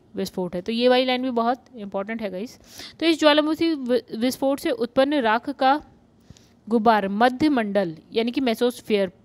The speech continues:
तक पहुंच गया। तो टोंगा ज्वालामुखी Ring of Fire में मौजूद है। तो गाइस, Ring of Fire कहाँ है, ये जरूर देखिएगा, ज्योग्राफी में आप पढ़ेंगे। तो Ring of Fire विश्व के कुल ज्वालामुखी विस्फोट का सेवेंटी फ़ाइव परसेंट और वैश्विक भूकंप का नाइंटी प्रतिशत से अधिक उत्तरदायी है। मतलब यहाँ पे इतना,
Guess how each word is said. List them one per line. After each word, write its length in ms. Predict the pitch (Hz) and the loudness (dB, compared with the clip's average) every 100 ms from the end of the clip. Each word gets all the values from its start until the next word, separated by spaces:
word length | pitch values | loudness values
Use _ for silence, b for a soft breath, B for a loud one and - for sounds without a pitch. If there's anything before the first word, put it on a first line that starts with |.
| - | -2
तक 120 | 285 | -2
पहुंच 300 | 254 196 175 | -2 -6 -6
गया। 180 | 175 170 | -8 -6
तो 300 | 170 196 196 | -4 -2 -2
टोंगा 480 | 185 233 226 254 277 B B B | 0 0 2 2 0 B B B
ज्वालामुखी 560 | 247 247 262 262 311 320 b b | 2 4 2 0 -2 -2 b b
Ring 240 | 220 294 381 | 0 2 2
of 260 | - 269 | 2 2
Fire 400 | 294 - 226 240 | 2 2 2 2
में 140 | 254 294 | 0 0
मौजूद 420 | 247 214 185 175 | 0 0 -2 -4
है। 140 | 165 - - | -6 -10 -8
तो 80 | 233 | -2
गाइस, 240 | 262 269 | 0 0
Ring 180 | 233 240 | 0 0
of 140 | 254 | 0
Fire 340 | 254 240 240 240 | 2 2 2 2
कहाँ 260 | 240 240 | 0 0
है, 160 | 262 277 | -2 -4
ये 180 | 202 208 | -4 -4
जरूर 260 | 202 202 | -2 -2
देखिएगा, 440 | 208 196 202 196 220 | -2 -4 -4 -4 -4
ज्योग्राफी 440 | 214 226 247 277 | -2 -2 -2 -2
में 140 | 262 254 | -2 -2
आप 100 | 233 | -2
पढ़ेंगे। 260 | 214 233 - B B - | -4 -6 -12 B B -2
तो 60 | 294 | 2
Ring 180 | 330 | 4
of 100 | 339 | 4
Fire 280 | 349 320 302 | 2 2 2
विश्व 240 | 277 285 - | 0 -2 -2
के 100 | 311 | -4
कुल 240 | - 302 | 0 0
ज्वालामुखी 460 | 277 254 247 254 285 | 4 2 2 -2 -4
विस्फोट 360 | 254 - 233 | -4 -2 -2
का 80 | 247 | 0
सेवेंटी 360 | 277 254 285 320 | -2 -2 -2 -2
फ़ाइव 280 | 294 254 262 | 0 -2 0
परसेंट 320 | 262 240 262 | 0 0 0
और 80 | 254 | 0
वैश्विक 400 | 233 220 262 233 | 0 0 -2 -2
भूकंप 380 | 208 202 226 220 | -4 -2 -2 0
का 120 | 254 | -2
नाइंटी 420 | 226 202 220 277 | -2 -4 -4 -4
प्रतिशत 460 | 254 214 214 202 220 | -2 -4 -4 -6 -6
से 140 | 226 | -4
अधिक 240 | 214 226 233 | -4 -2 -4
उत्तरदायी 420 | - 180 170 170 | -4 -4 -6 -6
है। 100 | 180 | -6
मतलब 260 | 202 247 | -4 -2
यहाँ 180 | 247 233 | 0 0
पे 80 | 233 | 0
इतना, 360 | - 220 240 | -2 -2 -2